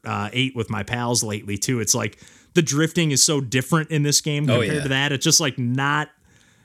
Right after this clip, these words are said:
Speaker 1: clicking a hundred percent. So I'm, like, I'm definitely, again, I didn't expect to win any of these races. I'd say most of the time I'm coming in, like,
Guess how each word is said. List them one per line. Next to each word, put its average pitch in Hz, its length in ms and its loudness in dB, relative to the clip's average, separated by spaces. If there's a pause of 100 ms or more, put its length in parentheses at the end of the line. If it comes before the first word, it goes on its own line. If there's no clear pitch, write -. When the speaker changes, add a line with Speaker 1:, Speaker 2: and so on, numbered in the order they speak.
(460)
Speaker 1:
clicking 233 500 2
a 185 140 -2
hundred 190 360 0
percent. 175 480 2
So 151 160 4
I'm, 131 60 -2
like, 135 180 2
I'm 127 200 0
definitely, 131 440 0
again, 113 260 0
I 101 60 0
didn't 110 220 -4
expect 107 300 -2
to 110 60 -2
win 107 260 -2
any 117 260 -2
of 98 60 -6
these 95 200 -6
races. 101 400 -4
I'd 147 180 0
say 165 140 2
most 147 360 0
of 147 60 -8
the - 40 -4
time 139 200 -2
I'm 120 100 -4
coming 127 280 -2
in, 113 80 -4
like, 110 260 -6